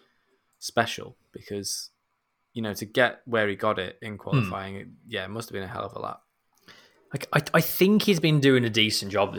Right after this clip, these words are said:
Speaker 2: Like, probably the best job he's been doing in his whole career this season. Like, he's
Speaker 1: Yeah.
Speaker 2: been out qualifying and, um, Kimi on most occasions, out racing him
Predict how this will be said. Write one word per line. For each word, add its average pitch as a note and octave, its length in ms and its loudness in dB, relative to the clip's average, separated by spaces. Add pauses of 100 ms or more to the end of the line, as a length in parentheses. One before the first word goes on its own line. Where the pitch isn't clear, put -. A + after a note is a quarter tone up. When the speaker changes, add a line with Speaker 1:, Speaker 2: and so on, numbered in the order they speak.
Speaker 2:
Like, G#2 420 2
probably E3+ 280 4
the A2+ 60 4
best G#2 220 4
job G2+ 120 2
he's G2 120 0
been F#2+ 160 -4
doing G2 240 2
in G2 80 -4
his F#2 120 -2
whole F#2+ 180 0
career G#2 320 2
this - 180 -6
season. E2+ 360 -6
Like, F2 200 -8
he's A2+ 140 -6
Speaker 1:
Yeah. A2 140 6
Speaker 2:
been G#2 180 0
out A#2 240 6
qualifying G2 720 2
and, F#2+ 340 -2 (180)
um, G#2+ 220 0
Kimi G2 380 0
on F#2+ 240 0
most F#2+ 380 2
occasions, F#2 680 -6
out G2+ 200 0
racing G2 420 -2
him F#2+ 220 -10